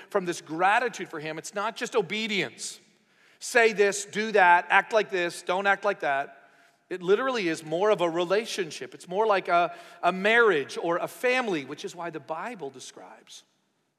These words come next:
our relationship with Jesus as a marriage. Why the Bible describes our relationship to one another as a family. And families know how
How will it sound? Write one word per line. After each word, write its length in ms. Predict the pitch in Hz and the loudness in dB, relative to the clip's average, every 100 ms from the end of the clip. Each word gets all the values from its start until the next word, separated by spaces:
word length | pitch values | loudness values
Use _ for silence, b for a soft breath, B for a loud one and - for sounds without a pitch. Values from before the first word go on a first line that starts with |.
| _ _ _ _ _ _ _ _ _ _ _ _ _ _ _ _ | _ _ _ _ _ _ _ _ _ _ _ _ _ _ _ _
our 120 | 139 | -10
relationship 680 | 143 143 160 - 165 175 170 | -6 -6 -8 -10 -10 -10 -10
with 100 | 131 | -14
Jesus 540 | 113 123 117 117 - _ _ - | -16 -16 -16 -16 -18 _ _ -18
as 160 | 123 | -14
a 40 | 143 | -10
marriage. 640 | 220 214 101 - - - _ _ _ _ _ _ _ _ _ _ - | -8 -8 -10 -16 -20 -20 _ _ _ _ _ _ _ _ _ _ -10
Why 80 | |
the 80 | 170 | -6
Bible 340 | 156 202 254 254 | 0 0 0 -2
describes 540 | 190 - 131 143 143 | -10 -10 -8 -8 -8
our 80 | 165 | -8
relationship 580 | 160 170 190 220 196 208 | -6 -6 -8 -10 -14 -14
to 120 | 208 | -10
one 140 | 185 | -10
another 280 | 180 175 175 | -8 -8 -8
as 160 | 175 160 | -10 -14
a 40 | |
family. 600 | - 247 285 285 127 95 _ _ _ _ _ _ _ _ _ _ _ _ _ _ _ _ _ _ _ _ _ - | -14 -14 -14 -14 -16 -18 _ _ _ _ _ _ _ _ _ _ _ _ _ _ _ _ _ _ _ _ _ -20
And 100 | 160 | -12
families 520 | 185 202 214 214 175 | -10 -6 -6 -6 -6
know 260 | 202 285 302 | -4 -4 -4
how 320 | 165 135 | -4 -6